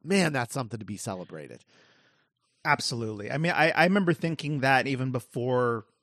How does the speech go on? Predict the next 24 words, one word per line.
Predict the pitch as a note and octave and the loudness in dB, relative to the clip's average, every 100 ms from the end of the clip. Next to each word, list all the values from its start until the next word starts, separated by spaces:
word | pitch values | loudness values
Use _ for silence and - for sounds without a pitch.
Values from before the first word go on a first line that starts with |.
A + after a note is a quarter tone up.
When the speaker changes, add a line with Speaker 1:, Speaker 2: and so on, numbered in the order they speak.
| _ | _
Speaker 2:
going | D3 B2 A#2+ | -4 -2 -4
in | A2+ | -6
to | |
see | - C#3+ B2+ | -6 -4 -4
it, | G#2 | -4
just, | - C3+ F3+ | -4 -4 0
you | |
know, | D3+ | 2
knowing | D3 D#3 D#3+ E3 | 4 6 6 6
that | D3 | 6
I | C#3 | 4
was | B2 | 4
going | B2+ B2+ | 0 0
to | A#2+ | -2
see | - B2 A#2 - _ | -2 -4 -4 -8 _
Asteroid | C3 - C3 A#2 | -2 0 -4 -4
City | - A#2 A2+ | -4 -4 -6
today | A#2+ A#2 G#2+ A2 - _ - | -6 -4 -4 -8 -12 _ -6
or | A#2 | -4
this | B2 - | -4 -6
weekend, | B2 A#2 A2 A2 - - - - | -6 -6 -6 -8 -10 -18 -12 -4
I | C#3+ | 0
just | C#3 - | 0 -2
remember | D#3 D3 C#3+ B2+ | -2 0 0 0